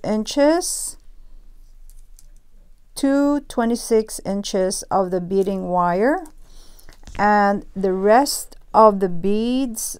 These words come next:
are the ten millimeter pearls, which is this one. And you need the f-,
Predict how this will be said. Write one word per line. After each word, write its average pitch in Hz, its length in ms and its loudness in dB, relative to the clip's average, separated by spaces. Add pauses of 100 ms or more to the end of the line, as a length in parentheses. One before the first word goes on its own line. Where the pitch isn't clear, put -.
(120)
are 175 560 4 (1600)
the 190 80 -8
ten 294 460 4
millimeter 233 600 4
pearls, 196 840 4
which 202 280 -8
is 196 320 -4
this 185 320 -2
one. 196 380 -2 (880)
And 202 680 2 (480)
you 233 280 2
need 247 560 2
the 190 260 6
f-, - 220 -18